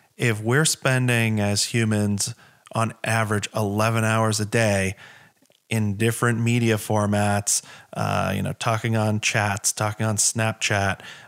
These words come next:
uh, Facebook, you name it, Instagram, all of these other platforms, when do we become tapped out? When do we become exhausted?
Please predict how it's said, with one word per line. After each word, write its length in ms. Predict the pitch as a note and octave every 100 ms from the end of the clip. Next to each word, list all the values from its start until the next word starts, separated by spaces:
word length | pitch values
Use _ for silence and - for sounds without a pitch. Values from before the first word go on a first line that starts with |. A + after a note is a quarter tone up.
| -
uh, 220 | G#2 G2+
Facebook, 720 | - A#2+ - A2 G#2 F#2+ -
you 120 | A#2
name 300 | B2 C3 A2
it, 140 | F#2+
Instagram, 680 | F#2+ A#2 - G2 G2+ F#2+ F2+ - - - - -
all 320 | B2+ A#2+ B2
of 80 | B2
these 180 | A#2+ A#2+
other 160 | A#2+
platforms, 640 | A#2 B2 A#2 A2+ G#2 G2 - - - _ _ _ _ _ -
when 640 | B2 B2 C3+ D3+ D#3+ D#3 D3+
do 260 | C3+ B2+ B2
we 160 | A#2+
become 400 | A2+ B2+ - C3
tapped 380 | A#2+ B2+ C3 -
out? 240 | B2 D3
When 140 | G2+ B2
do 80 | C#3
we 100 | C#3+
become 420 | B2 - C3+ B2
exhausted? 920 | A2 G2 G#2 A2 B2 - G#2 G2 F#2+